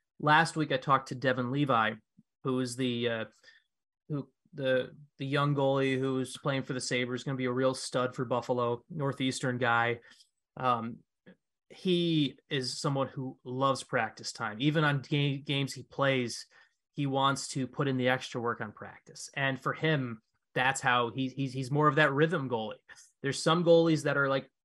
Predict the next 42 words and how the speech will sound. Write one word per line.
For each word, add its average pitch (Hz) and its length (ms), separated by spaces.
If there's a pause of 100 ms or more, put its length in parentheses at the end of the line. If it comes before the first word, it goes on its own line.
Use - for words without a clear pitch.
the 135 140
rhythm 147 340
guy, 113 240
where 120 120
you 131 180
need 147 240
that 131 180
rhythm, 127 380
you 131 180
need 135 340
that 131 200
practice 139 400
to - 80
push - 320
you, 143 40
to 127 60
get 127 220
you 123 80
into 110 120
the 113 80
game. 170 280 (440)
Other 180 200
guys 160 340
are 143 420 (380)
basically, 147 460
I 127 40
call 147 280
it 123 40
lights 139 280
on, 135 240
lights 120 240
off 175 200
guy, 120 220
where 127 280 (360)
the 143 80
lights 180 240
turn 175 220
on 180 100
and 143 100
Jake 143 200
Ottinger's 117 400
ready. 104 260